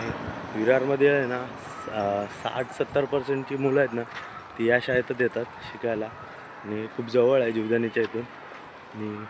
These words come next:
खूप मोठी आहे. आता मी जिथून जातोय ना, हा सरकार नगरचा रोड आहे,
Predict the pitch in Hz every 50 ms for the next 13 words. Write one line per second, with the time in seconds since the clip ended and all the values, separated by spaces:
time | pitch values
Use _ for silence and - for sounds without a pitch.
0 | - - - - - 123 120 123 117 113 - - 139 120 110 131 - - - -
1 | - - - - - - - - - - - - - - - - - - - -
2 | - - - - - - - - - - - - - - - _ _ _ _ _
3 | _ - 123 - - - 117 - - 143 143 147 139 143 143 143 151 151 143 139
4 | 135 - 147 147 131 127 - - - - - - - 101 104 113 117 117 - 127
5 | 113 117 117 - 131 131 127 131 131 127 123 135 131 123 127 131 123 123 123 117
6 | 104 107